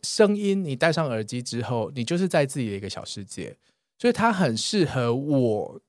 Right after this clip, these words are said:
的，的产品，我，其实我也从来都没有在，在节目讲产品，它很适合我想要谈的东西，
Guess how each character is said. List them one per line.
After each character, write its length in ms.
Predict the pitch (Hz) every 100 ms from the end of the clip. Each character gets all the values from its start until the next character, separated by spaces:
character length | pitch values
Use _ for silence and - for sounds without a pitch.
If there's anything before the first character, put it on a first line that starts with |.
| -
的， 440 | 127 113 87 73 -
的 180 | - 110
产 320 | 104 - 110
品， 160 | 135 - -
我， 120 | 139 135
其 140 | - 139
实 100 | 233
我 140 | 220
也 60 | 151
从 160 | 131
来 60 | 120
都 100 | 143
没 80 | 147
有 80 | 120
在， 240 | 131 123
在 180 | - 127
节 160 | 117
目 160 | 104 113
讲 220 | 110 87
产 240 | - - 98
品， 180 | - - - -
它 120 | 226
很 80 | 151
适 120 | 202
合 160 | 127 127
我 240 | 123 113 120
想 220 | - 104
要 40 | 135
谈 220 | - 107
的 100 | 98
东 240 | 101 95
西， 360 | - - 87